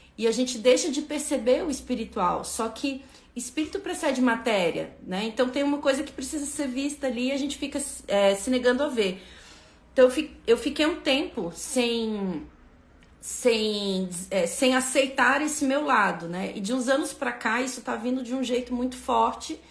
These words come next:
não tem mais trava, né? Não tem trava. E eu ando pedindo muito, muito isso, assim. Muitas pessoas falam assim pra mim, "Sol, eu quero desenvolver minha espiritualidade. Sol, eu quero, quero trabalhar mais com isso."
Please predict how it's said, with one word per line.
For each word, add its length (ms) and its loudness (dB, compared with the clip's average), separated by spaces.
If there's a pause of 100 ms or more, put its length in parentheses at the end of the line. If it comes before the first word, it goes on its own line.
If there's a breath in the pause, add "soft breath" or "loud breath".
(280 loud breath)
não 160 -2
tem 200 6
mais 260 0
trava, 560 2
né? 320 -6
Não 180 -2
tem 220 -4
trava. 420 -2 (540 loud breath)
E 140 4
eu 120 10
ando 200 4
pedindo 400 0
muito, 240 0 (120)
muito 520 2
isso, 240 4
assim. 200 -2
Muitas 280 -2
pessoas 200 -6
falam 180 2
assim 120 -4
pra 140 -4
mim, 100 2
"Sol, 320 2
eu 60 -2
quero 520 -4
desenvolver 440 -2
minha 100 0
espiritualidade. 920 -2
Sol, 360 2
eu 0 -
quero, 360 -4 (220)
quero 220 -4
trabalhar 400 -2
mais 200 -4
com 160 -6
isso." 380 -2